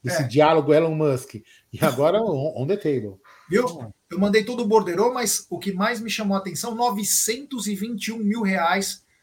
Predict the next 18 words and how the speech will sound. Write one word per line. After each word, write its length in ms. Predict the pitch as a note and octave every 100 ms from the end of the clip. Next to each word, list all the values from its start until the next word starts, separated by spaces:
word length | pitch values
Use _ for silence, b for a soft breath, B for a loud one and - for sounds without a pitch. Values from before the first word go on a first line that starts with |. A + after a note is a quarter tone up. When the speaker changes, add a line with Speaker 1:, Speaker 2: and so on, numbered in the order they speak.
| _
Speaker 2:
foi 200 | _ F3+
o 100 | G#3+
valor 680 | F#3+ A#3+ F#3 E3+ F3 G3+ G3+ - _ _ _ _
do 200 | D3 G3
custo 400 | F#3+ G#3 G#3+ -
operacional 680 | G3+ G3+ F#3+ F#3+ F3+ D#3+ F3+
do 120 | E3+ F3+
Allianz 300 | F#3+ E3 -
Parque 340 | D#3 F#3 F#3+
no 100 | F#3+
domingo, 480 | D#3 C#3+ F#3 G3 F#3+ B B
sobrando 640 | - G3 G3 F3+ G#3+ G3+ G3
três 300 | G3+ A3 F#3+
milhões 500 | F#3+ E3 G3 A3 E3
duzentos, 380 | E3 G#3 G3+
como 220 | - D3 D3
se 80 |
fosse 200 | - -